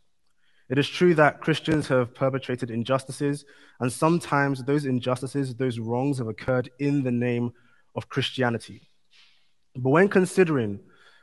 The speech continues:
the state of Christians in those injustices, two things need to be kept in mind. First of all, we cannot escape that reality. The first call for Christians is to admit that that is true.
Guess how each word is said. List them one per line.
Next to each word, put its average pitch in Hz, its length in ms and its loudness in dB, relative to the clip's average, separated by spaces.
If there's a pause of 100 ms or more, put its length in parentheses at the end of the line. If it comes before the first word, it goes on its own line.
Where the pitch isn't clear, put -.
(100)
the 131 100 0
state 160 300 2
of 139 140 -6
Christians 139 500 -2
in 151 240 2
those 131 200 0
injustices, 117 680 -6
two 180 220 -2
things 165 300 0
need 139 120 0
to 135 80 -8
be 120 180 -2 (460)
kept - 340 -2
in 127 140 0
mind. 113 300 0
First 190 400 0
of 117 100 -6
all, 104 220 -10 (680)
we 139 100 0
cannot 180 380 2
escape 135 520 -2 (360)
that 113 320 2
reality. 113 600 -6 (520)
The 120 80 -8
first 160 320 2
call 156 160 2
for 131 100 -6
Christians 131 300 -2
is 123 80 -6
to - 120 -6
admit 117 540 -2 (380)
that 117 100 0
that 135 160 4
is 147 100 0
true. 110 400 -4